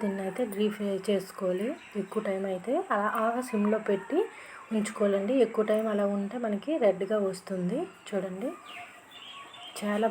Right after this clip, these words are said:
బాగుంటుందండి. టేస్ట్ అయితే సూపర్గా ఉంటుంది. మీరు కూడా ఈ విధంగా ఒకసారి అయితే ట్రై చేయండి. టేస్ట్ ఎలా ఉందో కామెంట్స్ చేయండి. చూడండి, ఇలా మొత్తము డీప్ ఫ్రై చేసుకోవాలి. ఇది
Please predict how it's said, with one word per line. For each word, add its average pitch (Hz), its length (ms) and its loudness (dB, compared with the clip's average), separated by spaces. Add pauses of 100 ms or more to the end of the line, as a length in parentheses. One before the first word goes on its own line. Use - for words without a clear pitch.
బాగుంటుందండి. 208 800 2 (100)
టేస్ట్ 190 380 0
అయితే 190 220 0 (120)
సూపర్గా 202 440 2 (100)
ఉంటుంది. 190 520 -4 (760)
మీరు 208 240 2
కూడా 214 180 2
ఈ - 100 6
విధంగా 196 400 0
ఒకసారి 202 320 4
అయితే 190 220 2
ట్రై 190 140 8 (120)
చేయండి. 185 440 0 (100)
టేస్ట్ 196 320 0
ఎలా 190 140 2 (120)
ఉందో 185 220 0 (140)
కామెంట్స్ 190 420 -2
చేయండి. 185 420 2 (1120)
చూడండి, 190 400 -2 (600)
ఇలా 202 200 2
మొత్తము 196 440 -4 (300)
డీప్ 190 180 0
ఫ్రై 202 120 -2 (100)
చేసుకోవాలి. 190 600 0 (2000)
ఇది 208 100 0